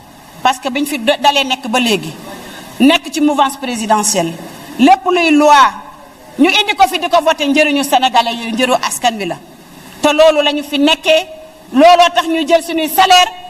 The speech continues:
looloo tax ñu tabbuju. Kon nag, yaakaar naa ne loi bu mel nii, képp kuy sénégalais war nga cee d'accord. Surtout li nga xam ne moo fi xew te ñépp gis ko, mu nekk loo xamante ne kenn rafetluwu ko.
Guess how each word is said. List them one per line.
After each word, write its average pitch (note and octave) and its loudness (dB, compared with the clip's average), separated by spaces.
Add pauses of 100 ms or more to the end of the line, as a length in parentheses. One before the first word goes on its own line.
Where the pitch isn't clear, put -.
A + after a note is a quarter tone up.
(300)
looloo F4 6
tax F4+ 0
ñu D#4+ -4
tabbuju. F#4 0 (460)
Kon E4 2
nag, D#4+ 0
yaakaar D#4+ 2
naa D4 0
ne C#4 -4
loi C#4+ 4
bu C#4 -8
mel C4+ 0
nii, C4+ 4 (260)
képp G4+ 2 (100)
kuy D#4 -4
sénégalais C4 0
war B3 0
nga B3 -8
cee A#3 -6
d'accord. F#3+ -2 (560)
Surtout - -2
li G4 -4
nga F#4 4
xam E4 -2
ne D#4+ -2
moo D4 2
fi D4 -12
xew E4 2 (360)
te C#4 0
ñépp E4+ 2
gis C4+ -4
ko, G3 -4 (640)
mu C#4 4
nekk E4+ 0
loo D#4 2
xamante D4+ -2
ne C#4 -2 (120)
kenn G4+ 4
rafetluwu D4 -2
ko. E3 -8